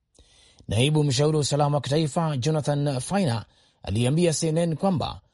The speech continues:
wanafikiri huu ndio mwanzo wa uvamizi, uvamizi wa hivi punde zaidi wa Russia ndani ya Ukraine, na tayari wanashuhudia mwanzo wa majibu yetu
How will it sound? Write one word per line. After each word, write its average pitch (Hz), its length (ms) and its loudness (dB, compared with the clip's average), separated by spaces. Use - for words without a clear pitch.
wanafikiri 135 440 -2
huu 208 440 0
ndio 143 180 0
mwanzo 156 380 0
wa 160 40 2
uvamizi, 127 600 -4
uvamizi 151 460 0
wa 160 60 2
hivi 139 140 0
punde 156 280 0
zaidi 143 320 0
wa 110 140 -4
Russia 143 360 -4
ndani 139 200 2
ya 160 160 2
Ukraine, 196 460 -2
na 110 60 -6
tayari 160 300 2
wanashuhudia 151 500 0
mwanzo 175 360 -2
wa 180 40 0
majibu 120 280 -2
yetu 135 360 -2